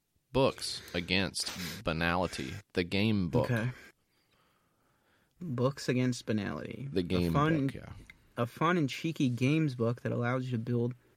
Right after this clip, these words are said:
Speaker 2: hilarious creations alone or with friends.
Speaker 1: Yeah. So, <clears throat> it's self-billed here as a BuzzFeed quiz meets Cards Against Humanity in this fun and cheeky games
Speaker 2: Oh.
Speaker 1: book.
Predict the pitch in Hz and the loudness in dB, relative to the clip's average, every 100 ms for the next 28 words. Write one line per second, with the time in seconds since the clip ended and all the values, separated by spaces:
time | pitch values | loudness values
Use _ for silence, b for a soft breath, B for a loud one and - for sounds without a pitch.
0 | _ _ _ - 113 127 143 135 - - | _ _ _ -2 2 4 2 0 -2 0
1 | 120 127 139 117 82 101 113 143 151 - | 2 0 0 -4 -2 -2 0 0 0 -2
2 | 135 131 131 - 151 180 110 - 127 - | -4 -4 -8 -6 -4 -2 -4 -8 -12 -16
3 | _ - 76 58 _ _ _ _ _ _ | _ -12 -12 -12 _ _ _ _ _ _
4 | _ _ _ _ _ _ _ _ _ _ | _ _ _ _ _ _ _ _ _ _
5 | _ _ _ _ _ - - _ _ _ | _ _ _ _ _ -18 -18 _ _ _
6 | - - - 104 101 101 101 - - 156 | -2 2 6 8 10 8 4 -4 4 8
7 | 156 151 110 98 101 - 101 - - 139 | 10 10 8 2 -2 0 0 2 4 6
8 | 147 123 113 107 117 101 90 85 87 85 | 6 6 4 6 4 4 4 4 4 2
9 | 90 123 170 - 107 - 110 98 113 98 | 2 2 2 0 -2 2 2 2 0 -2
10 | - - 117 139 120 101 - 110 113 170 | -4 0 0 0 0 0 2 2 4 4
11 | 147 60 53 62 67 - 85 78 78 69 | 2 0 -6 -6 -6 -4 -2 0 0 -2
12 | - 90 - 71 127 120 - 120 76 - | -4 -6 -4 0 2 2 -2 -2 -2 -4